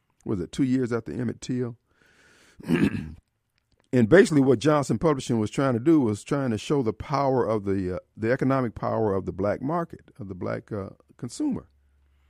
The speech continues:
And, uh, it just shows blacks in their various states of going about their day, whether it's having breakfast with the kids and the family and, you know, washing the car or,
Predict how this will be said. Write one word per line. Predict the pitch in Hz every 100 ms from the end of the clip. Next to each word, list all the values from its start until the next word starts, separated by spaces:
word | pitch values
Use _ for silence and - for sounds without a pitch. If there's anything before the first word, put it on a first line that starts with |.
| _ _ _ _ _ _ _ _ _ _ _
And, | 160 156 147
uh, | 135 127
it | 170 208
just | 208 185
shows | 190 170 156
blacks | 123 147 151 156 - - - -
in | 143 135
their | 135
various | 117 127 156 147 -
states | 113 151 - -
of | 120 95 87
going | 127 151
about | 135 143 -
their | 147
day, | 135 131 147 160
whether | 127 117 113
it's | 110 - _ _ _ _
having | 143 143 127
breakfast | 139 143 143 123
with | 139
the | 131
kids | - 139 139 151
and | 143
the | 131
family | - 131 139 139 147 139
and, | 107 98 _ _ _ _
you | - 127
know, | 117
washing | 104 113 123 - 143
the | 143
car | - - 135 135 139 151 156
or, | 143 101 95